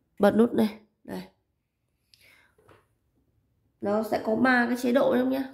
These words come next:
Đây là chế độ cao nhất, đây là chế độ trung bình, chế độ, chế độ thấp nhá. Đây nó có cả hẹn giờ này. Hẹn giờ đây là nó sẽ kiểu dạng như là hai tiếng nó sẽ tắt một lần và sáu tiếng nó sẽ, sẽ sôi một lần luôn nhá. Đấy. Đây,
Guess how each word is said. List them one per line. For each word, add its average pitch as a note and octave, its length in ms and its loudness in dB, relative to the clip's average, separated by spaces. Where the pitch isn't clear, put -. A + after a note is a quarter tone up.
Đây G#3+ 160 -4
là G#3+ 100 0
chế G#3+ 140 -4
độ A3+ 240 0
cao A#3+ 180 2
nhất, D4+ 180 2
đây A3 140 -4
là G3+ 120 -4
chế A3 160 -8
độ A#3 140 -2
trung A#3+ 200 0
bình, G3 320 0
chế A3+ 60 0
độ, G#3+ 120 0
chế B3+ 100 -2
độ B3+ 100 0
thấp E4 120 2
nhá. D4 180 0
Đây A#3 140 0
nó A#3+ 100 4
có B3 140 -2
cả A#3 160 2
hẹn G#3 300 -2
giờ G3+ 320 0
này. F3+ 100 -2
Hẹn F#3 180 -8
giờ G3+ 220 -2
đây G#3+ 100 0
là G#3+ 160 2
nó G3 120 0
sẽ A#3 300 -4
kiểu - 220 -4
dạng G#3+ 240 -4
như A#3 100 0
là G3+ 160 -2
hai A#3+ 380 0
tiếng G#3+ 180 0
nó C4+ 60 0
sẽ C4+ 120 -6
tắt D4+ 180 -4
một A#3 140 4
lần G3 240 -2
và F#3 80 -4
sáu G#3 340 -4
tiếng A3+ 160 2
nó C4+ 80 -2
sẽ, C#4 160 -6
sẽ - 200 -6
sôi B3+ 240 0
một G#3+ 80 0
lần G3 180 -2
luôn A3 140 0
nhá. C#4 120 2
Đấy. - 180 -10
Đây, G3+ 220 -2